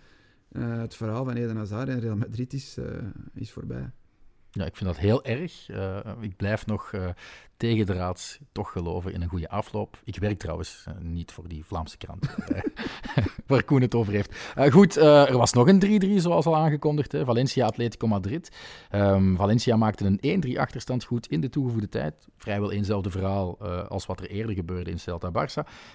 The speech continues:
Speaker 2: Eh, Hugo Duro zorgde met, eh, twee goals in blessuretijd dat het een Duro-pil om slikken werd voor, eh, Simeone. Eh, het is, eh, nog maar de eerste keer in de geschiedenis van het Spaanse voetbal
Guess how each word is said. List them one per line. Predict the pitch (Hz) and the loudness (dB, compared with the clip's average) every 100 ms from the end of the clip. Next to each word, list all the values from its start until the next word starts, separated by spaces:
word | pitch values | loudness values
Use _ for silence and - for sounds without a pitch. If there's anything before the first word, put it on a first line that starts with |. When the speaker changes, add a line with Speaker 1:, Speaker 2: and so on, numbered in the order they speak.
| - | -6
Speaker 2:
Eh, | 95 90 - _ | -4 -4 -8 _
Hugo | 135 160 | 4 8
Duro | 143 165 190 196 | 10 10 8 6
zorgde | 123 156 135 139 131 | 4 2 4 4 4
met, | 123 117 - | 2 2 0
eh, | |
twee | 107 - 139 | -2 -2 -2
goals | 123 127 | 0 -2
in | 110 | 0
blessuretijd | 110 98 113 110 110 104 - | 0 -2 -4 -4 -2 -4 -4
dat | 101 | -4
het | 101 | -2
een | 92 92 92 | -2 -4 -4
Duro-pil | 104 143 123 113 - 135 127 - | -2 0 -2 -4 -2 0 0 -2
om | 113 98 - | -2 -2 -6
slikken | - 104 107 117 | -10 -8 -6 -8
werd | 107 - | -8 -10
voor, | - 107 | -10 -8
eh, | 101 | -8
Simeone. | 110 - 101 98 98 92 - - - - | -10 -8 -6 -4 -4 -6 -12 -18 -18 -6
Eh, | 101 104 | 0 2
het | 120 147 | 2 2
is, | 143 - | 2 6
eh, | 131 123 120 | 6 8 6
nog | 110 117 | 4 2
maar | 127 110 | 2 0
de | |
eerste | - 220 202 | 0 0 0
keer | - 208 | 0 2
in | |
de | 165 | 2
geschiedenis | 127 - 226 214 | 2 2 4 4
van | 175 | 2
het | 131 | -4
Spaanse | - 147 170 | -2 -2 0
voetbal | 127 165 196 | -2 2 2